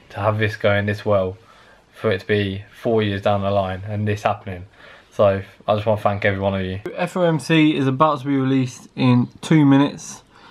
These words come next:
We're currently around entry right now on these two trades. So we're about to get in the other entries. So I don't know how many we could do here. So let's go for it. Obviously I'm buying because I think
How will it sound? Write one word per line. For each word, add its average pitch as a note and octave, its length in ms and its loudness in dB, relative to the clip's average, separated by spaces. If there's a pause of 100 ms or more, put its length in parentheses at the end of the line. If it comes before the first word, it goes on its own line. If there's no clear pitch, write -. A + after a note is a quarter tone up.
(340)
We're C3 180 4
currently C3+ 800 2 (180)
around B2+ 460 2
entry B2 300 -2
right A#2+ 200 2
now B2 400 2
on A#2+ 180 2
these B2 260 2
two B2 160 2
trades. C#3 480 0 (840)
So B2 520 2 (200)
we're C3 80 2
about B2+ 300 2
to - 40 -20
get C3 160 -4
in B2 340 -4 (280)
the A#2 160 2
other A2+ 160 2
entries. G#2 720 -2
So G#2+ 180 4
I - 20 4
don't B2 200 2
know A#2 60 0
how A2+ 140 2
many A2 160 -4
we G#2 80 -6
could G#2+ 80 -20
do A2 200 -4
here. A2 280 0 (960)
So A2 500 -2 (320)
let's - 160 -20
go A2+ 220 2
for G#2 160 0
it. - 200 0 (180)
Obviously A2 680 0
I'm G#2+ 120 2
buying A2 440 2
because G#2 160 -14
I G#2+ 100 0
think G#2 480 -6